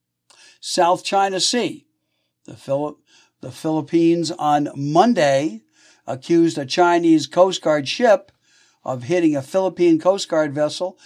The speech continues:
with a military-grade laser and temporarily blinding some of its crew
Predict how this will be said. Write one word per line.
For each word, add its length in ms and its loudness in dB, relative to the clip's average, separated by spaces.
with 200 -4
a 100 0
military-grade 1120 -2
laser 640 -2
and 200 -8
temporarily 720 -4
blinding 640 -4
some 240 -2
of 140 -6
its 140 -10
crew 440 0